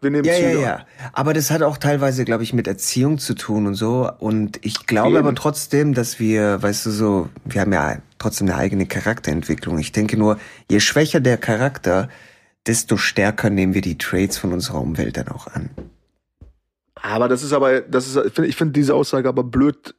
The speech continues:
Speaker 1: auf, auf, auf, ähm, also blöd darauf bezogen, dass es um Charakterzüge von unseren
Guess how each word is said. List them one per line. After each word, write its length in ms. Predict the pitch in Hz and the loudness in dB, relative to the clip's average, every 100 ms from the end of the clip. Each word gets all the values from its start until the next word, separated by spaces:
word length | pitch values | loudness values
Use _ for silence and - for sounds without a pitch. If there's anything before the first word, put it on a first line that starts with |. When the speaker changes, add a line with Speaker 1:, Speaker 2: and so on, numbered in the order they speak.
| - | -2
Speaker 1:
auf, 320 | 78 117 - | 0 0 0
auf, 360 | - 120 113 - | 2 2 2 -2
auf, 420 | - 117 117 - _ _ _ _ - | 2 2 2 -2 _ _ _ _ -6
ähm, 500 | 123 113 110 110 113 - _ - | -2 0 0 -2 -6 -14 _ -2
also 160 | 127 | 0
blöd 280 | 117 143 180 | 2 2 2
darauf 260 | 156 156 - | 2 0 0
bezogen, 440 | - - 156 139 | -2 2 2 2
dass 120 | 131 | 0
es 140 | 135 98 | -2 0
um 220 | 131 127 | 0 2
Charakterzüge 680 | 127 139 135 - 139 131 127 | 0 0 0 0 2 4 2
von 200 | 135 127 | 0 0
unseren 340 | 120 117 | 2 0